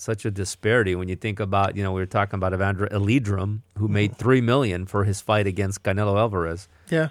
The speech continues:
Speaker 1: who didn't throw a single punch,
Speaker 2: <laughs>
Speaker 1: right?
Speaker 2: Yeah, and, um, you know, Jake Paul did come out and say that, uh, both are expected to get,
Speaker 1: Yeah.
Speaker 2: uh, seven-figure payday for, for this next fight.
Speaker 1: Good for them. Yeah, I
Speaker 2: Yeah.
Speaker 1: mean, there's definitely, um, you know, an inequity there, right?
Speaker 2: Mm-hmm.
Speaker 1: Quite a disparity between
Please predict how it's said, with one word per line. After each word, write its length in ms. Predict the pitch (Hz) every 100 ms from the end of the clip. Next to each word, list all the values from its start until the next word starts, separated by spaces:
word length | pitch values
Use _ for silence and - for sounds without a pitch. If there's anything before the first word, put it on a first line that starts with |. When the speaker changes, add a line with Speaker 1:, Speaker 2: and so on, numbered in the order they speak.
| -
Speaker 1:
who 80 | 101
didn't 240 | 110 101
throw 160 | 117 104
a 40 |
single 280 | - 107 90
punch, 520 | - 120 92 - - _ _ - - - -
Speaker 2:
<laughs> 540 | - - 190 - -
Speaker 1:
right? 400 | 92 87 87 - -
Speaker 2:
Yeah, 360 | 160 175 151 -
and, 360 | 160 160 156 151
um, 420 | 151 147 143 135 160
you 100 | 170
know, 160 | 143 - -
Jake 240 | 156 170
Paul 200 | - 180
did 160 | 170 170
come 160 | 185
out 100 | 175
and 80 | 165
say 200 | - 170
that, 340 | 165 156 143 156
uh, 140 | 143
both 260 | 127 170 165
are 80 | 151
expected 400 | - 156 - -
to 60 |
get, 300 | 143 160 151 - - -
Speaker 1:
Yeah. 220 | 101 87
Speaker 2:
uh, 380 | 147 139 135 131
seven-figure 580 | - 175 160 156 160 147
payday 420 | 160 143 131 120 _ -
for, 200 | - 139
for 200 | - 143
this 260 | 131 131 -
next 220 | 127 -
fight. 240 | 135 - -
Speaker 1:
Good 180 | 101 107
for 140 | 120
them. 200 | 110 107
Yeah, 140 | 123 131
I 40 |
Speaker 2:
Yeah. 40 | 120
Speaker 1:
mean, 140 | 120
there's 180 | 120 104
definitely, 880 | 135 139 - 151 139 135 127 120 110
um, 500 | 107 104 95 95 104
you 60 |
know, 180 | 101 95
an 60 | 107
inequity 520 | 123 131 - 113 95
there, 240 | 85 87
right? 180 | 87 92
Speaker 2:
Mm-hmm. 80 | 143
Speaker 1:
Quite 160 | 117 117
a 60 |
disparity 560 | 110 101 - 117 110 104
between 680 | 98 - 110 104 98 98